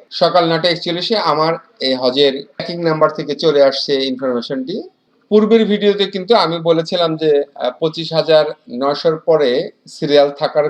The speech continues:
কারণে, যেহেতু আমার সিরিয়াল ছাব্বিশ হাজারের পরে, আমি এবার সুযোগ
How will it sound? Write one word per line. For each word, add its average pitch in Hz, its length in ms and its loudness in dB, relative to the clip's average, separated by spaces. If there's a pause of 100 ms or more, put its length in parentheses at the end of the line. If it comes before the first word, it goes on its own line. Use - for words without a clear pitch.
কারণে, 131 320 0 (220)
যেহেতু 139 240 4
আমার 151 220 2 (120)
সিরিয়াল 143 260 2
ছাব্বিশ 143 400 -2
হাজারের 147 340 4
পরে, 131 200 6 (500)
আমি 139 200 2 (120)
এবার 135 140 6
সুযোগ 135 340 -4